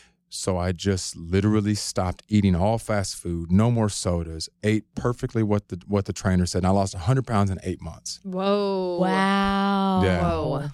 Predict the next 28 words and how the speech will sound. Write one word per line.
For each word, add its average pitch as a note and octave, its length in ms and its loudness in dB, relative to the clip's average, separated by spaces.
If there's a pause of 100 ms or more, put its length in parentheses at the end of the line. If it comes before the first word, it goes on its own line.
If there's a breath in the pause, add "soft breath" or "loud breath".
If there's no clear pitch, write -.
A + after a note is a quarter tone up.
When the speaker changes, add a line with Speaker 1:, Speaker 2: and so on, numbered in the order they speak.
(140)
Speaker 1:
Hundred C3 320 0
pounds B2+ 300 2
in A2 80 2
eight G2 120 0
months. E2+ 380 -8 (400 soft breath)
And F#2+ 800 2 (760)
Speaker 2:
Were A3+ 60 2
you A3 60 4
Speaker 1:
I A#2 100 4
Speaker 2:
happy - 100 2
Speaker 1:
was G#2 160 -2
a F#2+ 40 0
Speaker 2:
then? F2+ 120 2
Speaker 1:
machine. F2 760 0 (180)
Speaker 2:
Were G#2 80 -2
you G#2+ 80 4
Speaker 1:
No. F#2+ 380 0
Speaker 2:
happy? - 120 -20 (120)
You F3+ 120 -8
weren't. E3+ 160 -8 (320)
Speaker 1:
I C#3+ 140 2
was C3 180 0
happier. A2 840 -2 (760)
Speaker 2:
Happy A#3+ 260 -2
with A3 120 0
the G3 60 -10
results? F3 580 -10 (380)
Speaker 1:
No. C3+ 400 0